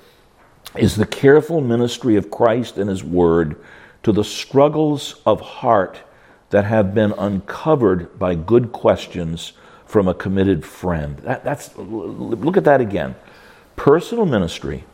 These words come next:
is the careful ministry of Christ and his word to the struggles of heart that have been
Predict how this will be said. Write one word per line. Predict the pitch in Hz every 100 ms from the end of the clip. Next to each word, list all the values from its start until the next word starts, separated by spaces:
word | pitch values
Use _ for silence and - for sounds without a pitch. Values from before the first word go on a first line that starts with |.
| _ _ _ _ _ _ _ _ _ _
is | 127 117
the | 120
careful | - - 151 180 208 - 214 208 -
ministry | 135 139 151 147 - 143 147
of | 98 -
Christ | - 127 135 151 -
and | - 107 101
his | 90
word | 87 120 202 151 62 90 110 - _ _ _ _ _ - 233 - _ _ - - -
to | - 117
the | 120
struggles | - - 147 180 185 165 -
of | 127
heart | - - 131 101 113 - -
that | 107
have | 98 92
been | 123 123 123